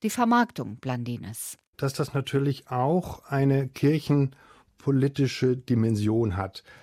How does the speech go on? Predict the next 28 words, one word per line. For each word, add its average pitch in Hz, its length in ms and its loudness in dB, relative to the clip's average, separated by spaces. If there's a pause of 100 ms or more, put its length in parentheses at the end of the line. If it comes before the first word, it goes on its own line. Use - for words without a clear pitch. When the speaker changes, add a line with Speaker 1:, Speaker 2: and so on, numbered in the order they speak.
(200)
Speaker 2:
Denn 117 220 0
dort, 135 400 0
wo 127 340 -2
Heilige, 147 720 0
Selige 139 760 0 (220)
oder 123 360 0
Märtyrerrelikte 131 1500 -2 (520)
verehrt 127 560 -2
werden, 147 520 0 (340)
wächst 120 440 -4
auch 131 180 -4
ein 135 160 0
Geschäft 147 400 -2
daraus. 107 460 -4
Und, 117 420 -2
äh, 117 240 0
wenn 123 180 2
wir 127 80 0
es 120 60 -2
von 123 220 -2
hinten 139 360 0
her 147 140 2
betrachten, 151 720 -4 (380)
dann 127 340 0 (300)
ist 127 160 -4
es 135 160 -4
ja 131 100 0
so, 135 380 0